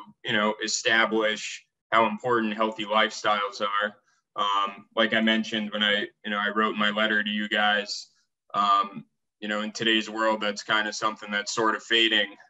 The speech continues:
So I think it's, you know, having somebody who's, who's committed to that, um,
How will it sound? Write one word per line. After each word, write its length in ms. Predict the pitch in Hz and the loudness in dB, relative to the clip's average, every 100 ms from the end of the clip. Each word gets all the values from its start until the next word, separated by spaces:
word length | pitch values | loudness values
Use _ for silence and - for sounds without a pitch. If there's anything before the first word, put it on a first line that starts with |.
| - | -16
So 220 | - 107 | -6 -4
I 120 | 104 104 | -4 -6
think 220 | 113 104 | -6 -2
it's, 520 | 107 104 - - - - | -2 -2 -6 -12 -14 -6
you 80 | 113 | -2
know, 140 | 107 | 2
having 280 | 107 113 113 | 4 4 2
somebody 540 | 107 113 107 110 107 104 | -2 -2 2 2 2 -2
who's, 600 | 110 104 104 - - _ _ _ _ _ _ _ - | -6 -6 -8 -10 -12 _ _ _ _ _ _ _ -8
who's 180 | 117 107 | -4 -2
committed 400 | 127 120 117 107 | 0 4 4 4
to 100 | 120 | 2
that, 400 | 113 110 107 - - - _ | 4 6 4 2 -6 -18 _
um, 440 | 107 104 101 101 | -2 2 2 0